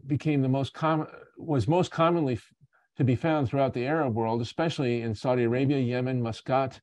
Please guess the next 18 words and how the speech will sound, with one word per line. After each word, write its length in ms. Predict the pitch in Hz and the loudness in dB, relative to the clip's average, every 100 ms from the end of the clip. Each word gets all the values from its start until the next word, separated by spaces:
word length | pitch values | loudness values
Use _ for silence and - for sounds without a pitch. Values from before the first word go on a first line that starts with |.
| _ _ _ | _ _ _
and 140 | 113 120 | -4 -2
Oman, 600 | 117 113 117 117 113 127 | 0 2 2 2 0 -2
and 240 | - 127 | -6 -6
in 120 | 123 | -4
Africa, 500 | - 135 139 156 143 | -4 -4 -2 -2 -2
East 300 | 135 127 123 | -2 -2 -2
Africa, 540 | 127 117 117 127 110 110 - _ _ _ | -2 -2 -2 -6 -8 -10 -18 _ _ _
and 180 | 123 117 | -4 -4
India. 600 | - 147 139 110 92 95 _ _ _ _ _ - | -2 2 2 0 -4 -12 _ _ _ _ _ 2
The 80 | 117 | 6
U 200 | 135 151 | 8 8
S 280 | 185 151 | 6 4
even 300 | 156 120 113 | 0 0 0
produ-, 420 | 110 113 123 123 123 131 | 0 0 0 -2 -4 -6
produced 460 | 127 113 131 113 - | -2 2 0 -2 -8
co-, 160 | - - - | -14 -14 -6
counterfeit, 580 | 151 185 147 127 104 - _ _ _ _ _ _ | -2 0 0 -2 -4 -8 _ _ _ _ _ _
uh, 320 | 127 123 120 | 0 0 0